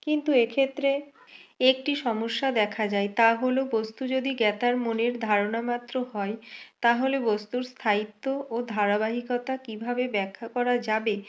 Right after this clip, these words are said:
বাহ্য দ্রব্যের অস্তিত্ব যদি প্রত্যক্ষকারীর মনের ধারণার উপর নির্ভরশীল হয়, তাহলে জ্ঞাতা মন থেকে একটি ধারণা অন্তর্হিত হলে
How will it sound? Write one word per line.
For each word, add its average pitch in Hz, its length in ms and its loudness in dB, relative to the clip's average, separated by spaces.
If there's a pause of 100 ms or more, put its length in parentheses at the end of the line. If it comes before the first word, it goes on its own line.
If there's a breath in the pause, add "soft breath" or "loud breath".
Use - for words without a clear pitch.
(360 loud breath)
বাহ্য 202 440 4
দ্রব্যের 262 440 0
অস্তিত্ব 247 760 0 (400 loud breath)
যদি 262 280 0
প্রত্যক্ষকারীর 254 1300 0 (340 loud breath)
মনের 226 380 2
ধারণার 226 520 2
উপর 254 280 0
নির্ভরশীল 254 720 -2
হয়, 226 280 0 (440 loud breath)
তাহলে 247 480 2
জ্ঞাতা 226 380 0
মন 220 300 -2
থেকে 254 400 -4
একটি 214 420 -2
ধারণা 214 500 -2
অন্তর্হিত 233 720 -4
হলে 233 500 0